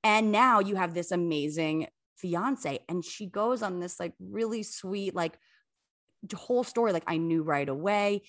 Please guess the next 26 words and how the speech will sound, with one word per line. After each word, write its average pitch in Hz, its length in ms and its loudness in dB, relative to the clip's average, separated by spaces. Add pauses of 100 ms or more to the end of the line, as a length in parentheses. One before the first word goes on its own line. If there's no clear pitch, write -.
(120)
He's 190 180 -8
the 190 80 -4
most 180 280 0
supportive 151 440 -2
man. 196 300 0
He 180 120 -2
loves 165 360 0
me 151 100 0
for 147 160 -4
me." 185 260 0
It 247 80 0
was 226 240 -4
like, 185 320 2 (140)
okay, 220 380 0 (260)
for 247 100 0
a 226 60 2
minute 220 300 0
there, 277 140 2
we 247 100 -2
were 240 100 -2
like, 240 220 0 (100)
"Yeah, 339 440 6
okay, 370 260 -2
she 392 200 0
was 381 280 6
right. 151 260 4